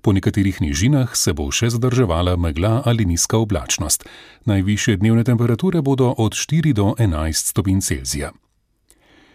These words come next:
Tudi v noči na četrtek lahko na severu Slovenije prehodno rahlo dežuje. Čez dan bo zmerno do pretežno oblačno in suho vreme.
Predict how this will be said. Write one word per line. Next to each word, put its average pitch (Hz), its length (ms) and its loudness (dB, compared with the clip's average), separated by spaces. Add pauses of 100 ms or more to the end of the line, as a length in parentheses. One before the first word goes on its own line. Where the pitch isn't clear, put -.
(280)
Tudi 165 160 2
v 139 80 4
noči 98 400 2
na 90 160 2
četrtek 127 540 0
lahko 107 420 2
na 95 80 2
severu 98 380 2
Slovenije 113 560 2
prehodno 101 640 2
rahlo 85 360 -2
dežuje. 76 480 -2 (400)
Čez 78 200 -2
dan 78 200 -2
bo 82 200 -2
zmerno 127 520 0
do 107 140 2
pretežno 87 500 0
oblačno 147 720 0
in 131 200 4
suho 120 360 0
vreme. 69 380 -8